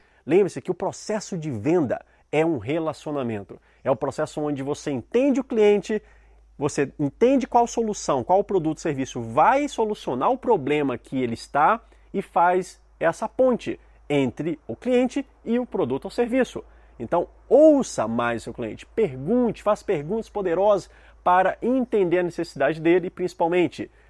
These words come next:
falar o que o seu cliente realmente quer ouvir para comprar o seu produto. Agora, não é simplesmente falar o que ele quer ouvir e empurrar um produto que não vai atender a necessidade dele.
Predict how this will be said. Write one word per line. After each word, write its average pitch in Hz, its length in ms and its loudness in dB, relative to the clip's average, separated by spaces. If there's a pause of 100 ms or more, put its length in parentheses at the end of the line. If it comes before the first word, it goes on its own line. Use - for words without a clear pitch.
(160)
falar 143 800 4 (120)
o 135 120 -8 (120)
que 139 240 -4
o 123 60 -6
seu 165 300 -4
cliente 135 520 -6
realmente 170 640 0
quer 226 320 -2
ouvir 175 640 0 (560)
para 147 340 4
comprar 127 340 -4
o 127 60 0
seu 135 140 -10
produto. 147 600 -2
Agora, 135 320 4
não 131 120 -4
é - 20 -6
simplesmente 160 640 -6
falar 127 240 2
o - 20 -2
que - 100 -8
ele 117 100 -6
quer 123 120 -4
ouvir 120 320 0 (100)
e 160 120 -2
empurrar 190 680 0
um 240 100 -2
produto 165 540 -2 (200)
que 160 100 -6
não 151 200 -2
vai 147 120 0
atender 139 280 -2
a - 20 -2
necessidade 131 480 -4
dele. 113 280 -2